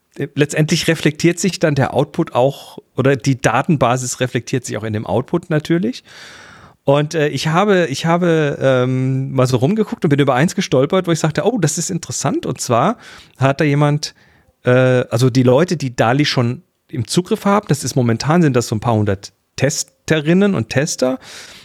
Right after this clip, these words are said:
die quasi Zugriff haben und die auch Erlaubnis haben, ähm, Bilder zu machen und die auch öffentlich zu zeigen, ne? Die Open A I, die das dali machen, die sind immer noch dabei,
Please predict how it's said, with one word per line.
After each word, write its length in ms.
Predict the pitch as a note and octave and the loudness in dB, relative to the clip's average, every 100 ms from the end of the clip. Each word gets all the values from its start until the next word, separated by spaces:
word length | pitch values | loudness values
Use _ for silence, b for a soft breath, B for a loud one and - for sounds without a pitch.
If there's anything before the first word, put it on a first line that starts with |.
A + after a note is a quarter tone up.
| _ B2 | _ 0
die 160 | B2 | 0
quasi 680 | - A#2+ A2+ A2 A2+ A2 G#2+ | 0 0 0 2 2 4 2
Zugriff 360 | - D3+ E3 D3+ | -2 -2 -2 0
haben 220 | D3 D3 | 2 2
und 160 | B2 D3+ | 2 0
die 120 | - | 0
auch 240 | A#2 - | -2 -2
Erlaubnis 560 | A2+ A2 C#3 - D#3+ - | 0 2 2 0 -2 2
haben, 540 | D3 C#3+ D3 C#3+ C#3 - | 2 2 0 0 -4 -2
ähm, 440 | A#2+ A2+ A2+ A2 - - | 0 2 0 -2 -6 0
Bilder 280 | A2 G#2+ | 2 2
zu 120 | - A#2 | 0 0
machen 240 | A#2 C#3 | 0 0
und 120 | A2 | 0
die 40 | - | -2
auch 100 | G#2 | -4
öffentlich 280 | G2+ G#2 | -2 -4
zu 100 | - | -4
zeigen, 420 | - F#2+ D3 A#3+ A3+ | -4 0 0 0 0
ne? 280 | C#3+ G3 F3+ | 2 2 0
Die 220 | - A2 G#2 B B B B B _ | -6 -8 -8 B B B B B _
Open 300 | - A2+ B2 | -4 -2 0
A 340 | A#2+ A#2 G#2 B2+ | 0 0 2 2
I, 100 | D#3 | 0
die 120 | A2+ | 0
das 200 | A#2 - | -2 0
dali 240 | G#2 A2 | 0 2
machen, 360 | G#2+ A#2+ - C#3+ | 0 -2 -2 0
die 80 | A2+ | 0
sind 220 | A2+ A#2+ | -2 0
immer 180 | B2+ A#2 | 0 0
noch 100 | - | 0
dabei, 540 | B2 G#2 G#2+ A2+ B2 | 0 0 2 4 2